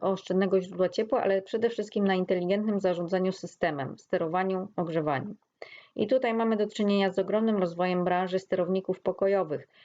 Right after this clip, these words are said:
czy też głownic nagrzejnikowych, które w ramach potrzeb danego pomieszczenia uruchamiają dany obieg lub go wyłączają, jeżeli dane pomieszczenie z jakichś innych powodów,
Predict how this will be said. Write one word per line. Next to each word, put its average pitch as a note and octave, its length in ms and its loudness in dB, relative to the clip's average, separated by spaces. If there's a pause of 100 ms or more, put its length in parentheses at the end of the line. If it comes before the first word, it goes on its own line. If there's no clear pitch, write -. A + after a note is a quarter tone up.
(100)
czy A3+ 120 -4
też A3+ 200 -2
głownic G3 520 0
nagrzejnikowych, F3+ 800 0
które F#3 300 0
w F3+ 60 -4
ramach G#3 340 0
potrzeb F#3 420 -2
danego F3 360 0
pomieszczenia E3+ 580 -2
uruchamiają F#3 640 0
dany F#3 260 0
obieg F#3+ 400 0 (300)
lub F#3 140 2
go F#3 120 2
wyłączają, F#3 680 0
jeżeli F#3+ 320 0
dane G#3 260 0
pomieszczenie F#3 540 0
z F3 60 -2
jakichś F#3+ 360 -2
innych G3 300 2
powodów, F3+ 560 0